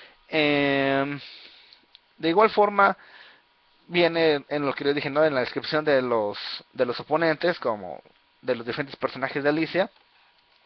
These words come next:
Eh, es muy interesante. Realmente yo creo que es mi parte favorita del libro como tal, y es lo que me hizo querer dirigir la par-,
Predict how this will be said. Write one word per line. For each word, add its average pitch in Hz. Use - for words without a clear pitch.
Eh, 131
es 147
muy 156
interesante. 127
Realmente 147
yo 151
creo 147
que 151
es -
mi 143
parte -
favorita 117
del 120
libro 131
como 113
tal, 151
y 147
es 151
lo 165
que 165
me 139
hizo 156
querer 139
dirigir 139
la 139
par-, 123